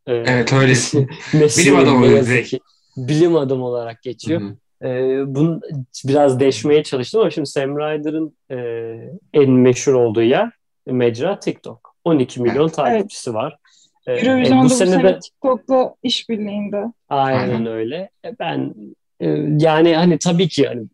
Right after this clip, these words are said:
Speaker 1: bu yüzden iyi oldu demek çok saçma. Çünkü
Speaker 2: Hı hı.
Speaker 1: bence en iyi, en iyi vokal, yani en güçlü ses ondaydı.
Speaker 2: Hı hı.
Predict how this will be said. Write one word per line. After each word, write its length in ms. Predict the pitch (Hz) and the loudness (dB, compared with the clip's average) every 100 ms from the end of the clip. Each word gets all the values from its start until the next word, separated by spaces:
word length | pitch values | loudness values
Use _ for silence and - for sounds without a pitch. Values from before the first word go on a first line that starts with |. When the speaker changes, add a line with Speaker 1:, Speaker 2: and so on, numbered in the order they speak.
| - | -4
Speaker 1:
bu 200 | 175 156 | 0 4
yüzden 380 | 151 117 123 110 | 2 2 -4 -4
iyi 200 | 147 135 | -2 2
oldu 260 | 135 127 120 | 2 0 -4
demek 260 | 120 113 - | -8 -8 -16
çok 300 | - - 147 | -8 -6 -4
saçma. 400 | - 120 - 214 | -2 -2 -2 -4
Çünkü 200 | 123 120 127 | -4 -6 -2
Speaker 2:
Hı 20 | |
hı. 40 | |
Speaker 1:
bence 380 | 127 135 131 139 _ - - | 0 0 0 -4 _ -20 0
en 200 | 175 180 | 4 4
iyi, 360 | 156 131 113 - _ | 2 0 -6 -10 _
en 380 | 123 107 165 170 | -18 -4 2 4
iyi 220 | 151 139 | 2 0
vokal, 500 | 131 - 131 117 123 | -2 -2 -4 -4 -6
yani 140 | 123 135 | -6 -2
en 200 | 160 139 | -2 -4
güçlü 240 | 127 131 | -8 -12
ses 300 | - 120 - | -6 -6 -6
ondaydı. 440 | 110 104 101 98 | -8 -8 -8 -6
Speaker 2:
Hı 40 | |
hı. 40 | 117 | -6